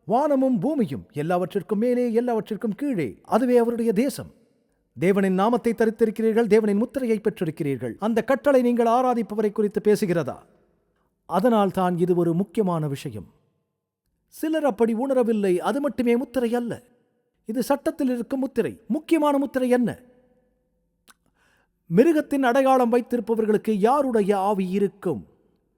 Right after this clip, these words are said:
சாத்தானின் ஆவி. தேவ முத்திரையை தரித்திருப்பவர்களுக்கு யாருடைய ஆவி இருக்கும்? கவனியுங்கள், உங்களுக்கு ஏற்கனவே தெரியும்.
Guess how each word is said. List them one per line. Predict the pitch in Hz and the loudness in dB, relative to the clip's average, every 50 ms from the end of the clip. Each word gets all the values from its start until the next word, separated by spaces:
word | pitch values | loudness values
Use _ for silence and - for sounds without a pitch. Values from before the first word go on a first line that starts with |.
| _ _ _ _ _ _ _ _ _ _ _ _ _ _ _ _ _ _ _ - - | _ _ _ _ _ _ _ _ _ _ _ _ _ _ _ _ _ _ _ -4 0
சாத்தானின் | 247 254 254 - 233 233 226 226 220 226 | 0 0 2 0 -2 0 0 0 0 0
ஆவி. | 214 202 143 117 85 - _ _ _ _ _ - - | 0 -2 -4 -6 -12 -16 _ _ _ _ _ -2 2
தேவ | 208 269 330 349 330 302 262 | 4 4 4 4 4 2 2
முத்திரையை | 254 233 - 247 240 233 226 220 214 - | 2 0 0 0 0 2 2 2 0 0
தரித்திருப்பவர்களுக்கு | 233 240 233 214 - 233 220 220 226 208 202 196 202 180 - 233 | 0 0 0 0 -2 -2 0 0 -2 0 0 0 -2 -2 -2 -2
யாருடைய | 220 240 269 277 269 254 240 233 240 233 | -2 -2 0 0 0 0 0 0 0 0
ஆவி | 240 240 226 226 | 0 0 -2 -2
இருக்கும்? | 247 240 220 - - 117 - - _ _ _ _ _ _ _ _ _ _ _ _ _ _ _ _ _ _ - | -2 -2 -4 -4 -8 -18 -18 -18 _ _ _ _ _ _ _ _ _ _ _ _ _ _ _ _ _ _ 2
கவனியுங்கள், | 269 320 339 311 262 233 214 190 240 | 2 4 4 4 2 2 4 4 2
உங்களுக்கு | 262 269 277 262 269 240 - - 247 | 2 2 0 0 0 0 0 0 -2
ஏற்கனவே | 277 294 277 - 254 247 214 202 180 | -2 -2 -2 -2 -2 0 0 0 0
தெரியும். | - 175 160 131 113 - | -2 -4 -6 -6 -10 -12